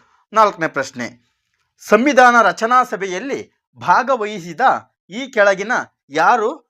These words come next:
ಕನ್ನಡಿಗರಲ್ಲ? ಯಾರು ಕನ್ನಡಿಗರಲ್ಲ ಎಂಬುದು ಪಿ ಸಿ ಎರಡ್ ಸಾವಿರದ ಹದಿನೇಳರಲ್ಲಿ ಕೇಳಿದಂಥ ಪ್ರಶ್ನೆ ಇದಾಗಿದೆ. ಇದಕ್ಕೆ ಸರಿಯಾದ ಉತ್ತರ ವಿ ವಿ ಗಿರಿ, ಡಿ, ವಿ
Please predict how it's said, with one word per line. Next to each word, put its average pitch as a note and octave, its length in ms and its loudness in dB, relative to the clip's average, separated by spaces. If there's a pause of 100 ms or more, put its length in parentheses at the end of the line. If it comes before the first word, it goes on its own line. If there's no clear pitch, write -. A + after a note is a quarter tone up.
(280)
ಕನ್ನಡಿಗರಲ್ಲ? G3+ 840 -4 (560)
ಯಾರು E3 340 -4 (360)
ಕನ್ನಡಿಗರಲ್ಲ F#3+ 800 -2 (160)
ಎಂಬುದು G3+ 280 -10 (220)
ಪಿ F3 160 -14
ಸಿ G3 160 -14
ಎರಡ್ D#3+ 160 -4
ಸಾವಿರದ E3+ 200 2
ಹದಿನೇಳರಲ್ಲಿ D#3 520 -2
ಕೇಳಿದಂಥ D3+ 340 -8 (140)
ಪ್ರಶ್ನೆ D#3 260 -4 (460)
ಇದಾಗಿದೆ. D#3 420 4 (380)
ಇದಕ್ಕೆ E3 300 -6
ಸರಿಯಾದ F3+ 400 0
ಉತ್ತರ G#3 180 -6 (160)
ವಿ F#3 80 -6 (100)
ವಿ C4 80 -8 (120)
ಗಿರಿ, E3 200 2 (800)
ಡಿ, D3+ 180 0 (380)
ವಿ F#3 100 -2